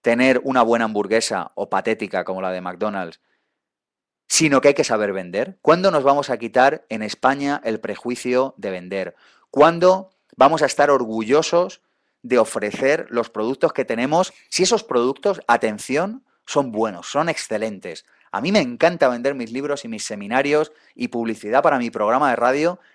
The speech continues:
Esta mañana estaba en una reunión con temas de publicidad para la radio y me ha encantado. ¿Por qué? Porque sé que estoy ofreciendo algo de valor.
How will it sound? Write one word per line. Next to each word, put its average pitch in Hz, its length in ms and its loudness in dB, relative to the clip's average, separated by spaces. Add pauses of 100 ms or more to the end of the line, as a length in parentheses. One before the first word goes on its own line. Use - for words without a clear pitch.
(220)
Esta 147 220 2
mañana 123 360 0
estaba 131 240 0
en 127 60 -2
una 123 140 -4
reunión 120 420 -6
con 107 300 -6
temas 113 200 -2
de 107 80 -4
publicidad 101 460 -4
para 101 140 4
la 95 100 0
radio 139 400 -2 (1160)
y 123 120 -6
me 120 60 0
ha 147 60 4
encantado. 160 540 2
¿Por 110 140 -6
qué? 165 120 2
Porque 123 240 -4
sé 165 120 -4
que 185 80 -8
estoy 170 200 -4
ofreciendo 143 500 -2
algo 147 240 4
de 120 100 2
valor. 107 460 2